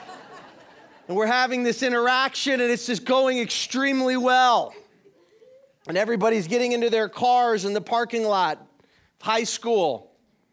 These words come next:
American high school. So all these people are going, and we're having this conversation.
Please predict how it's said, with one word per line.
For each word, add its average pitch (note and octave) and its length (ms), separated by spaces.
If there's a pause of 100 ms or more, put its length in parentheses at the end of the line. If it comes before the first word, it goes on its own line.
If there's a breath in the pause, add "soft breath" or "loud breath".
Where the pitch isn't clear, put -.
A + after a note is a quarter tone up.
(360)
American G3+ 440
high G3+ 220
school. F3 680 (1400 soft breath)
So - 160
all A#3+ 220
these B3 200
people B3 360
are A#3 80
going, A#3+ 400
and A3+ 100
we're A3 100
having A#3+ 380
this A#3+ 160
conversation. A#3+ 1160